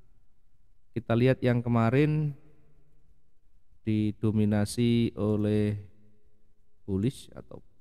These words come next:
buyer. Sudah didominasi oleh bullish atau buyer sebagai kelanjutan dari candle hijau dua hari yang lalu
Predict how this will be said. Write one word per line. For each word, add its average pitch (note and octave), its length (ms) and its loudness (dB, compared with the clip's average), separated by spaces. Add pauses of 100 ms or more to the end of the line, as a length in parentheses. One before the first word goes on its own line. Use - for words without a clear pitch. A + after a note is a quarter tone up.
buyer. F#2+ 320 -4 (3000)
Sudah G2+ 400 -2
didominasi G2+ 880 0
oleh G2+ 480 0
bullish G#2 480 -2
atau G2+ 320 -6
buyer A2 560 -2
sebagai - 640 -2
kelanjutan G2+ 960 0
dari G#2+ 800 0 (2500)
candle G#2 800 2
hijau A2 640 2 (160)
dua F#2 320 4
hari F#2+ 160 2
yang F#2 160 2
lalu F#2+ 400 0